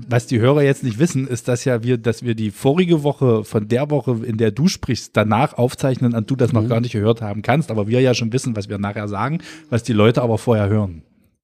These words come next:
Speaker 2: Also komplizierter ging's jetzt nicht, aber gut, okay.
Speaker 1: <laughs>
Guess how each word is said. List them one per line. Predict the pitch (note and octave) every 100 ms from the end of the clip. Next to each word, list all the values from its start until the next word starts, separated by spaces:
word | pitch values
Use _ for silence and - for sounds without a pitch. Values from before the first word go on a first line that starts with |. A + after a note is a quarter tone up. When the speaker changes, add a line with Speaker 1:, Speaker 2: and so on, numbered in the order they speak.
| _ _ _ _ _ _
Speaker 2:
Also | F2+ F2+
komplizierter | F#2+ G2+ F#2+ - F#2+ B2+
ging's | A#2 A#2
jetzt | A#2 C6+ -
nicht, | - -
aber | D3+ C#3+ - D3+
gut, | C#3 D4
okay. | B2+ C#3+ D#3+ C4
Speaker 1:
<laughs> | G#2+